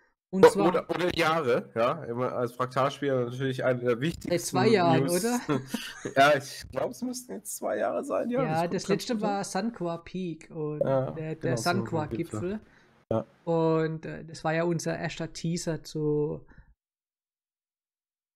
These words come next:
Speaker 1: zu Kanta.
Speaker 2: Ja.
Speaker 1: Und ja, seitdem gab's kein neues Fraktal mehr. Und jetzt gibt es endlich, und zwar am siebenundzwanzigsten Juni, das ist nächste Woche am Dienstag,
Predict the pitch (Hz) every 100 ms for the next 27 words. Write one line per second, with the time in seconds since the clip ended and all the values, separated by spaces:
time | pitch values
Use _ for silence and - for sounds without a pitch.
0 | _ - 156 165 160 185 220 233 _ _
1 | _ _ _ _ - 110 - 170 175 175
2 | 170 233 240 175 175 190 202 202 - 202
3 | 196 170 185 - 190 - 160 190 226 220
4 | 196 185 185 233 - - 220 220 - 170
5 | 170 156 143 185 196 - 175 160 - -
6 | 160 - - 277 330 - 208 202 - 202
7 | - 175 185 190 214 254 - _ _ _
8 | - 135 151 143 175 156 156 156 151 147
9 | 151 135 135 156 160 202 220 226